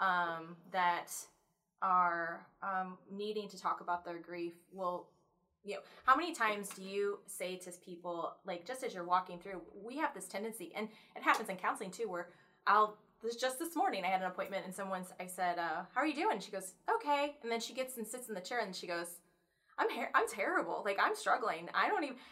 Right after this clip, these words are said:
and I just think that we are in that tendency to just, even w-, whether it be to people on the street or in the church or even our friends, we don't really, we're not really authentic.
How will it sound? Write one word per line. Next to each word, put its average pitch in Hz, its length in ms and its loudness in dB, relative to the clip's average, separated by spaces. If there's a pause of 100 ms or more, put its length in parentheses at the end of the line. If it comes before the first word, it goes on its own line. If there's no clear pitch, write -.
(140)
and 233 120 4
I 214 160 0
just 277 180 -10
think 285 220 -2
that 190 160 -4
we 240 260 -6
are 190 180 0 (360)
in 214 180 -2
that 180 300 4 (100)
tendency 226 640 -6
to 175 160 -12
just, 262 520 -4 (640)
even 240 400 -4 (160)
w-, 190 240 -4
whether 185 300 -2
it 175 180 -4
be 175 280 -6 (300)
to 190 100 -10
people - 360 -4
on 185 100 0
the 160 80 -10
street 254 400 -10 (260)
or 143 100 -6
in 202 120 -4
the 180 60 -6
church 247 440 -8 (300)
or 170 60 -12
even 220 260 -6
our 202 120 0
friends, 185 560 -4 (360)
we 208 200 -10
don't 277 280 -2
really, 214 480 -4
we're 214 160 -10
not 262 260 -8
really 240 220 -4
authentic. - 640 -8